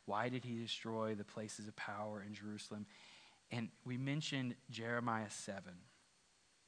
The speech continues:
Jeremiah seven, it's called the, the Temple Sermon. It's a place where God denounces all three of these areas really clearly.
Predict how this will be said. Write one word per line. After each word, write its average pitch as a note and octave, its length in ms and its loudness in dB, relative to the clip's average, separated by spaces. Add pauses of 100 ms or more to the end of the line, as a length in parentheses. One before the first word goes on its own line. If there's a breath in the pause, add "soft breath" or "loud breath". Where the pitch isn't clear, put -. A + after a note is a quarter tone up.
(680)
Jeremiah F3 460 12
seven, B2+ 580 12 (1080 loud breath)
it's C3 100 0
called D3 340 12
the, B2+ 120 8
the B2+ 120 4
Temple C#3+ 420 4
Sermon. A#2+ 400 6
It's - 100 0
a B2 60 4
place C#3+ 420 6
where B2+ 180 10
God B2+ 280 10
denounces B2 540 6
all C3+ 200 8
three C#3 260 4
of B2 80 4
these A#2 240 2
areas B2+ 400 4
really B2 300 2
clearly. A#2 540 -2